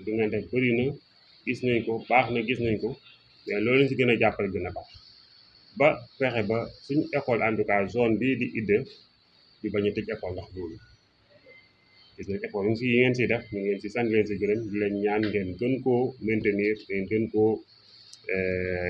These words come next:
wëyal. Euh,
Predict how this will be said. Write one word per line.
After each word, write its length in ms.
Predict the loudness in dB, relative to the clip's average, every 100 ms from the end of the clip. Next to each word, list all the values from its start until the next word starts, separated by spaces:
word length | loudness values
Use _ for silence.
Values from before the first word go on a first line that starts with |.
| 2
wëyal. 280 | 8 8 8 2 -16 -20 -20 -20 -20 -20 _ _ _ _ _ _ _ _ _ _ _ _ _ _ _ _ _ _ _ _ -20 -20 -20 _ _ _
Euh, 600 | 4 8 10 10 8 6